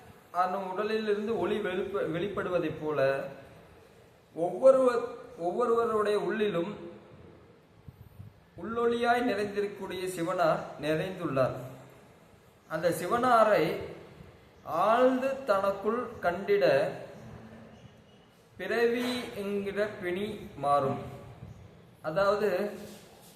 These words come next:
பிறப்பு என்ற தன்மை இனிமேல் உண்டாவது இல்லை என்று கூறுகிறார். அத்தகைய உன்னதமான தன்மை கொண்ட சிவனாரை ஆழ்ந்து நினைத்து துதியுங்கள் என்று கூறுகிறார்.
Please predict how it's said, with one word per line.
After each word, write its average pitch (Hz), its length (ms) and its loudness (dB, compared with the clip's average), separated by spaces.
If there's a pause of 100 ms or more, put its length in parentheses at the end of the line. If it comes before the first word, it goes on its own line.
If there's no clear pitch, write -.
(200)
பிறப்பு 226 420 -4
என்ற 202 280 -2
தன்மை 180 720 -4
இனிமேல் 165 320 -4
உண்டாவது 170 760 2
இல்லை 156 440 -4
என்று 151 260 -8
கூறுகிறார். 123 680 -4 (2000)
அத்தகைய 226 460 2
உன்னதமான 254 680 4
தன்மை 226 400 0
கொண்ட 214 220 -2
சிவனாரை 196 840 2 (1000)
ஆழ்ந்து 233 560 2
நினைத்து 214 400 -2
துதியுங்கள் 208 640 -2
என்று 202 360 -2
கூறுகிறார். 131 460 -2